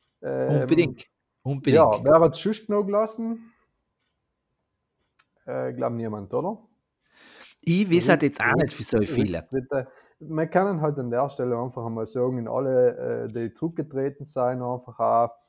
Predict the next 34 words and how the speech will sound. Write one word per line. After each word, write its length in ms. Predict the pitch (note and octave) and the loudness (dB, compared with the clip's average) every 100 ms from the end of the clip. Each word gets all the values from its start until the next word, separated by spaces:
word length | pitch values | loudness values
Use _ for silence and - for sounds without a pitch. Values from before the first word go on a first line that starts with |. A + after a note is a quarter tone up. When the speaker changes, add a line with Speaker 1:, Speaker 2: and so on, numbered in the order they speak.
| _ _ _ _ G3+ | _ _ _ _ -10
Speaker 1:
äh, 220 | C3 A2+ A2 | -6 -4 -2
gut. 440 | D3+ G#3+ G#3+ _ _ _ _ _ _ | 0 0 -2 _ _ _ _ _ _
Nicht? 320 | B2 D3 - _ _ | -6 -6 -6 _ _
Also, 380 | C3+ A#2+ A2 G#2+ | -6 -2 -2 -4
wir 180 | B2 C3+ | -4 0
akzeptieren's, 1040 | C3+ B2+ - G#2+ - C#3 G3+ G#3 G#3 - | -2 -4 -12 -14 -6 -2 -2 -2 -8 -12
äh, 360 | - B2+ B2 A#2 | -8 -2 -2 -2
wünschen 320 | C#3 D3+ C#3 | -6 -8 -10
viel 200 | - C3 | -8 -4
Erfolg 400 | B2 - D3+ E3+ | -4 -2 -6 -4
bei 140 | B2 A2 | -2 0
allem, 320 | A#2+ C3 A#2+ | 0 -2 -4
was 200 | A#2 - | -4 -4
jetzt 280 | A2+ G#2+ A#2 | -6 -6 -10
noch 460 | A2 A2+ A2 - - | -10 -8 -10 -12 -12
sonst 340 | B2 - - | -10 -12 -12
kommt. 200 | F#2+ F2+ _ _ _ _ _ _ _ _ | -14 -14 _ _ _ _ _ _ _ _
Speaker 2:
Genau. 300 | G#3 F#3+ A2 - _ _ _ _ _ - | -2 0 0 -4 _ _ _ _ _ -2
Speaker 1:
Ja. 120 | C3+ | 0
Speaker 2:
Ja. 140 | - - _ - - - - _ _ | 0 -4 _ -20 -20 -20 -20 _ _
Und 340 | D#3+ F3+ - | -2 -2 -2
leihweise 480 | C#3+ C3+ F#3 F3 D#3+ | 0 4 6 6 6
zurückgetreten 640 | C#3+ D#3 D3+ - C#3 C#3 C3+ | 0 -2 -4 -2 0 0 0
seid, 280 | C#3 C3 - | 2 2 2
viel 180 | C#3+ | -2
denken 300 | C3 C#3 - | 2 0 2
nicht 140 | A#2 A2+ | 0 0
auf 80 | G#2+ | 0
den 80 | A2 | 2
Schlips 280 | C#3+ C#3+ | 2 2
getreten, 460 | - E2+ F2+ D#2 D#2 | -4 -4 -4 -6 -8
sag 180 | - D#2 | -10 -8
ich 120 | C2 | -8
allem. 200 | C#2+ | -10